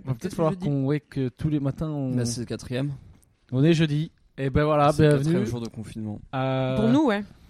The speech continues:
Speaker 2: Mm.
Speaker 1: Objectivement, on est comment aujourd'hui en matière de, de morali-, bonjour à vous tous,
Speaker 2: Bonjour.
Speaker 1: déjà qui nous écoutez. Hein, on espère que vous avez passé une journée vraiment sympa.
Speaker 2: <laughs>
Speaker 1: Euh, si, si vous avez respecté les consignes, normalement, vous avez passé une journée un peu pourrie.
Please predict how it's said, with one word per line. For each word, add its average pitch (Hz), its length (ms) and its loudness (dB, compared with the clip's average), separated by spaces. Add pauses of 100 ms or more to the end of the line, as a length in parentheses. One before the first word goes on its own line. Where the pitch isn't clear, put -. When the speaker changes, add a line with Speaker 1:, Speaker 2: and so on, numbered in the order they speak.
(360)
Speaker 2:
Mm. 214 100 -8 (200)
Speaker 1:
Objectivement, 165 880 4
on 175 40 8
est 165 80 8
comment 170 320 6
aujourd'hui 139 380 0
en 127 60 0
matière 123 320 -4
de, 131 160 0
de 123 540 0
morali-, 127 340 -2
bonjour 170 300 4
à - 40 6
vous 175 100 0
tous, 285 360 2
Speaker 2:
Bonjour. 214 240 -4
Speaker 1:
déjà 359 260 4
qui 165 80 2
nous 131 160 4
écoutez. 185 540 2 (480)
Hein, 139 300 -2
on 143 100 2
espère 127 340 -2
que - 100 -10
vous 117 160 -2
avez 120 80 0
passé 120 320 0
une 117 80 -4
journée 120 280 -4
vraiment 117 280 0
sympa. 175 540 -2
Speaker 2:
<laughs> 220 40 -8 (440)
Speaker 1:
Euh, 113 580 -4
si, - 220 -12
si - 320 -8
vous 120 160 -2
avez 127 160 4
respecté 127 420 6
les 147 80 6
consignes, 151 460 0
normalement, 139 440 2
vous 123 120 2
avez 120 100 2
passé 120 280 0
une 123 60 -4
journée 123 240 -2
un 120 60 -2
peu 123 140 -4
pourrie. 170 400 -2